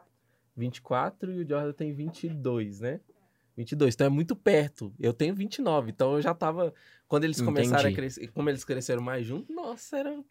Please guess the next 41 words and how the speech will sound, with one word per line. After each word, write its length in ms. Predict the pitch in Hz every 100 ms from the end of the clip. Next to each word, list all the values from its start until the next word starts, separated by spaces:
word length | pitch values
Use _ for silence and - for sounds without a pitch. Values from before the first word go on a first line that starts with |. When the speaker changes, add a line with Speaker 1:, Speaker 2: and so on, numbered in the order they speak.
| -
Speaker 1:
porrada, 580 | 220 196 143 151 175
Speaker 2:
Não, 100 | 120
Speaker 1:
comia 260 | 123 120 120
Speaker 2:
lá 80 | 120
em 60 |
casa 280 | 113 117 113
era 120 | 117
Speaker 1:
solta 40 | 165
os 40 |
dois. 120 | 131
Speaker 2:
porrada. 380 | 165 127 101 101 -
Até 280 | - 107 113
um, 120 | 120 135 -
um 160 | 123
determinado, 1200 | 120 127 127 123 117 113 113 123 123 117 107 98 -
uma 160 | - 110
determinada 460 | 107 113 110 110 135
época, 320 | 117 - 101
depois 240 | 98 107
a 40 | 101
gente 160 | 104
ficou 180 | - 107
de 100 | 110
boa. 240 | 127 107 101
Speaker 1:
Aham, 480 | 139 131 123 131 139
Speaker 2:
Mas 60 | 160
Speaker 1:
normal 440 | 185 - 120 117
Speaker 2:
antes, 120 | 117
Speaker 1:
da 60 | 120
Speaker 2:
no 60 | 110
Speaker 1:
vida. 260 | 117 107
Speaker 2:
começo, 260 | 110 110 120
nossa, 360 | 123 123 -
Deus, 260 | - 139 110
velho. 120 | 98
Speaker 1:
Normal 340 | 131 143 131 123
da 120 | 117
vida 260 | 110 110
do, 380 | 110 113 107 107
do 160 | 104 117
irmão. 380 | 110 107 107